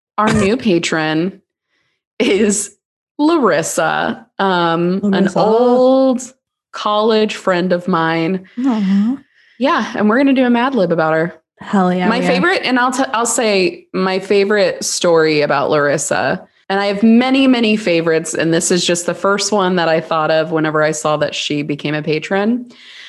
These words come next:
Speaker 1: um, was that when we lived in Saint Louis, uh, this was back, like, twelve years ago, <laughs> and,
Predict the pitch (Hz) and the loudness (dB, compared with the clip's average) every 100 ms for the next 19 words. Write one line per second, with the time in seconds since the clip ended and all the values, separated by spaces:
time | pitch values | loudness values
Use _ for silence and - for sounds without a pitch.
0 | - _ _ - 180 165 160 151 147 143 | -20 _ _ -4 -2 0 0 0 0 -2
1 | - - 180 180 175 180 170 165 180 180 | -8 -8 -2 0 0 -2 0 0 0 0
2 | 185 180 185 208 240 233 233 208 180 160 | 0 2 2 2 2 0 0 -2 -2 0
3 | 160 151 151 175 190 - - - 170 151 | 0 2 2 0 -2 -8 -10 -10 -4 -2
4 | 151 165 175 180 160 151 147 156 - - | 0 -2 -2 -4 -2 0 -2 -4 -10 -18
5 | - 160 147 - - _ _ _ _ _ | -4 -2 -2 -6 -20 _ _ _ _ _
6 | - - 151 143 151 147 147 147 151 - | -12 -4 0 0 -2 -2 -4 -4 -4 -2
7 | 170 185 - - _ _ - - - 214 | -2 -4 -8 -20 _ _ -18 -16 -6 -4
8 | 226 233 226 175 175 185 | -4 -2 -2 -2 -2 -2